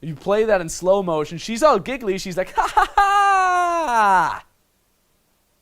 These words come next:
Okay, smile is gone. In this moment, she's actually pissed. Okay, I spiked a little too much.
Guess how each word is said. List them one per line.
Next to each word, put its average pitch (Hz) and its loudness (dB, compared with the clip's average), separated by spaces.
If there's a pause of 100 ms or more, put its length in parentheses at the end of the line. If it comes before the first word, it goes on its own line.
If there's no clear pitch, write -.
(720)
Okay, 175 -2
smile 185 0
is 170 -2
gone. 180 2 (280)
In 156 -6
this 214 4
moment, 196 -2
she's 147 -12
actually 127 -10
pissed. - -8 (100)
Okay, 143 -6
I 131 -4
spiked 156 -8
a 170 -8
little 170 -6
too 165 -10
much. 160 -8